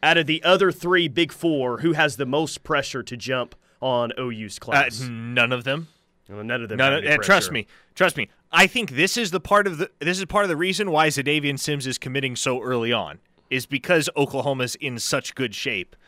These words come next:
Speaker 2: with so many other elite defensive linemen. Zadavian Sims doesn't wanna end up without a spot at Oklahoma. And there's a scenario in which if he waits till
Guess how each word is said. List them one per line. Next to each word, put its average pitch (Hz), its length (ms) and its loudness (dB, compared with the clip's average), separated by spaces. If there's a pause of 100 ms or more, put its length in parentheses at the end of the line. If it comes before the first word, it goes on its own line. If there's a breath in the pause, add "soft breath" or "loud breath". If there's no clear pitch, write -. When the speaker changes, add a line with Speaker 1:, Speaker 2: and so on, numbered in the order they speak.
(220 soft breath)
Speaker 2:
with 117 140 -6
so 135 240 -2
many 120 260 -4
other 117 180 -4
elite 107 300 -6
defensive 98 440 -10
linemen. 98 380 -8 (400)
Zadavian 123 540 -2
Sims 160 400 -4
doesn't 127 220 -4
wanna 117 160 -6
end 113 260 -6
up 110 200 -6
without 113 440 -4
a 101 60 -4
spot 85 580 -6
at 107 120 -4
Oklahoma. 92 600 -8
And 131 160 -6
there's 175 220 2
a 143 60 -4
scenario 139 680 2
in 127 260 -6
which 156 460 2 (400 soft breath)
if 127 200 -4
he 170 140 0
waits 147 420 -2
till 131 440 -2